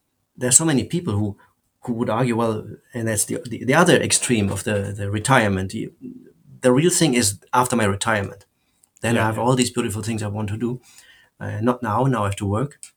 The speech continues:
Speaker 1: And then you, you retire, you get sick, and you can't do anything anymore. Um, so the here and now is important for life. Um,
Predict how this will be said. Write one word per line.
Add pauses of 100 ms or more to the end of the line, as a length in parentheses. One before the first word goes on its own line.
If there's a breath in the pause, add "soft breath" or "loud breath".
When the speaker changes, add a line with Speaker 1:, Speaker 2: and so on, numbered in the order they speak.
(680)
Speaker 1:
And
then
you,
you
retire,
you
get
sick, (640)
and
you
can't
do
anything
anymore. (720 soft breath)
Um, (180 soft breath)
so (500 loud breath)
the
here
and
now
is
important (280)
for
life.
Um,